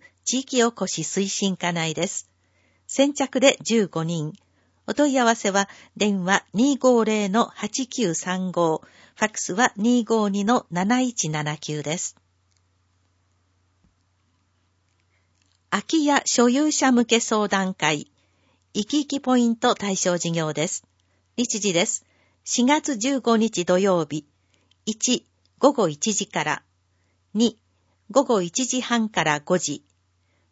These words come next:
会場は合人社人町プラザ。内容は、一がセミナー、二が個別相談会。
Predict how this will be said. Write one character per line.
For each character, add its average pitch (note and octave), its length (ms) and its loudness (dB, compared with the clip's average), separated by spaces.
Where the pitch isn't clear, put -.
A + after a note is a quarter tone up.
会 C4+ 180 2
場 A#3 240 0
は G#3 200 2
合 C#4+ 240 4
人 A#3+ 280 2
社 D#3+ 180 -4
人 - 280 0
町 A3 340 -2
プ - 120 -4
ラ E3 160 -2
ザ。 - 200 -4
内 A3+ 260 0
容 G3 220 2
は、 F3 180 0
一 A#3+ 320 -2
が A3+ 240 2
セ - 220 0
ミ A#3+ 140 2
ナ D#3+ 280 -2
ー、 - 60 -14
二 A#3 160 2
が G3+ 260 2
個 A#3 140 0
別 C#4+ 260 0
相 A3 260 -2
談 F3 260 -2
会。 - 280 -2